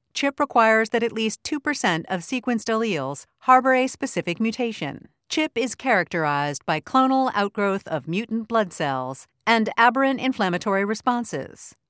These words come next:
Prior studies have shown an association between chip and increased risk of leukemia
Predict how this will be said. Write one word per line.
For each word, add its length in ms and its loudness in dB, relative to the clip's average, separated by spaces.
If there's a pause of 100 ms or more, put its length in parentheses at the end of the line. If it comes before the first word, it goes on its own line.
Prior 340 4
studies 460 0
have 140 -2
shown 380 2
an 100 -2
association 840 0
between 380 -6
chip 340 -2 (260)
and 220 -2
increased 600 -4
risk 260 -2
of 80 -6
leukemia 720 -2